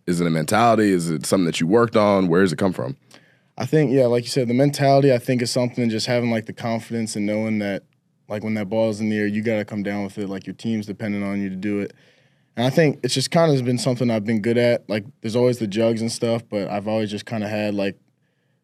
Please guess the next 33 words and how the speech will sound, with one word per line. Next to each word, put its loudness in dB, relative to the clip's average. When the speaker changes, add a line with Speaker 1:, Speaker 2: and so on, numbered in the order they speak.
Speaker 2:
sometimes 2
it's -8
just, -6
like, -6
the -10
ball 0
ends -2
up -4
tucked -10
in -6
my -4
elbow -4
or -4
something. -12
Like, -6
I'm 4
not 6
even 2
gonna -2
say -4
I've -6
caught -4
every -2
ball -4
clean -4
that, -6
that -4
I've -6
came -2
down -2
with. -4
Sometimes -4
it, -4